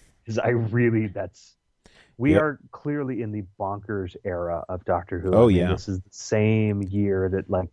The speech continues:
Speaker 1: Kinda and Snake Dance and stuff came out. So this is proper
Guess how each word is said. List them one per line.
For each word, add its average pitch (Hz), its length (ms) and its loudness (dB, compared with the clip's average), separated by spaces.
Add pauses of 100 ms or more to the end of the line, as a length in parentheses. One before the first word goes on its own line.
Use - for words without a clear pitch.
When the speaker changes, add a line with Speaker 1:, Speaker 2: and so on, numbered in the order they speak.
Speaker 1:
Kinda 95 500 0
and 85 180 -8
Snake 87 300 -8
Dance 82 260 -8
and 87 120 -12
stuff 85 240 -4 (100)
came 87 180 -4
out. 80 220 -6
So 98 140 0
this 113 240 2
is 113 120 4
proper 104 640 -2